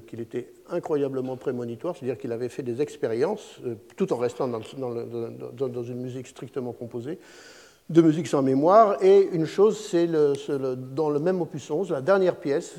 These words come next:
qui est le Klavierstück, euh, opus onze numéro trois, est une musique qui ne revient jamais en arrière, c'est-à-dire qu'il n'y a absolument aucune reprise.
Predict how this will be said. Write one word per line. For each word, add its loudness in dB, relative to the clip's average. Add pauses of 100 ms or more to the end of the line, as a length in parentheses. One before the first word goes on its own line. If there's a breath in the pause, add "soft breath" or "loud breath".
(120)
qui -8
est -2
le 0
Klavierstück, -6 (480 soft breath)
euh, -6
opus -10
onze -6
numéro -4
trois, 0
est -4
une -2
musique -2
qui -2
ne 0
revient 4
jamais 4
en 0
arrière, -6
c'est-à-dire -6
qu'il -4
n'y 0
a 2
absolument -2
aucune -4
reprise. -8